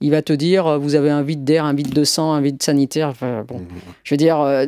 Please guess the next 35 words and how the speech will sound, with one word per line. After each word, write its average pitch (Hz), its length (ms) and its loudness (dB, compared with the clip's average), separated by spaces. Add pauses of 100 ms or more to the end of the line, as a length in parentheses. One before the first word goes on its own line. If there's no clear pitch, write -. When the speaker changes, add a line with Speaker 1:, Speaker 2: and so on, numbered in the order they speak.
(140)
Speaker 1:
ça 185 200 0
nous 170 100 2
parle 156 200 0
pas. 202 260 0 (260)
Speaker 2:
Non, 117 160 -2
c'est - 160 -2
vrai. 117 80 4
Speaker 1:
On 180 40 2
fait 190 140 2
confiance, 233 680 2
on 185 80 0
sait 196 220 2
que 165 500 2
c'est 151 520 2
une 151 140 4
médecine, 170 460 2
euh, 143 240 2
pointue, 180 580 0
géniale, 185 400 2 (340)
mais 151 100 2
Speaker 2:
Je 156 40 2
Speaker 1:
on 156 40 2
Speaker 2:
dis, 143 60 0
Speaker 1:
comprend. 165 280 2
Speaker 2:
bon, 175 60 -6 (200)
il 139 60 -8
sait. - 200 -6 (120)
Speaker 1:
Mais 160 200 2
voilà, 180 240 2
il 196 120 0
sait, 269 240 0
en 190 100 0
gros, 156 240 2
il 175 100 0
sait. 208 280 -2